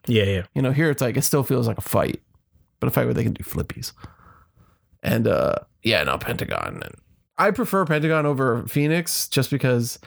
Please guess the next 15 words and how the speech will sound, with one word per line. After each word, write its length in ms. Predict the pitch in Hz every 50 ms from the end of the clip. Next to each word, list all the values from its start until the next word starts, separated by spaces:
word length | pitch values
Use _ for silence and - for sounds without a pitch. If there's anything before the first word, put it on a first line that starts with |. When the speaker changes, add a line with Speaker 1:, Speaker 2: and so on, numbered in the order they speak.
| - - - _ _ _
Speaker 2:
I 100 | - 117
like 200 | 120 123 135 123
the 100 | - 139
intensity, 760 | 127 120 - - 127 123 135 - 165 151 165 180 190 180 165 - _ _ _
but 100 | - -
man, 160 | - - 123
Speaker 1:
Mm-hmm. 80 | 143 156
Speaker 2:
they're 100 | - 113
both 220 | 101 110 107 107
so 120 | - 107 101
good. 160 | 104 104 -
Oh, 180 | - 123 120 113
so 180 | 107 - 120 107
many 160 | 104 98 101
chops. 400 | - - 101 101 110 - -